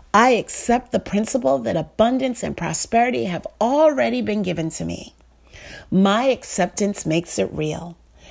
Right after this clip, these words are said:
and it opens the space for manifestation to rush in. I'll open wide the doors of my consciousness to receive and to give. It is done now.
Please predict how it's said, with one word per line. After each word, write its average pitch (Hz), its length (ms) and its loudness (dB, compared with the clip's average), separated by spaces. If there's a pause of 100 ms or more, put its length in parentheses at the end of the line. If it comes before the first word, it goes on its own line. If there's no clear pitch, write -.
(100)
and 185 120 4
it 175 100 4
opens 247 460 6
the 233 100 -2
space 180 500 0
for 170 120 -2
manifestation 180 960 -2
to 160 120 -6
rush 170 540 0
in. 170 380 -4 (800)
I'll 208 200 10
open 160 420 2
wide 185 720 0 (100)
the 170 140 2
doors 180 500 4
of 165 80 -6
my 160 180 0
consciousness 170 920 -4 (240)
to 185 160 2
receive 226 720 -2 (460)
and 190 320 4
to - 140 -4
give. - 420 -6 (680)
It 208 140 8
is 185 220 -2
done 160 300 2
now. 160 420 -4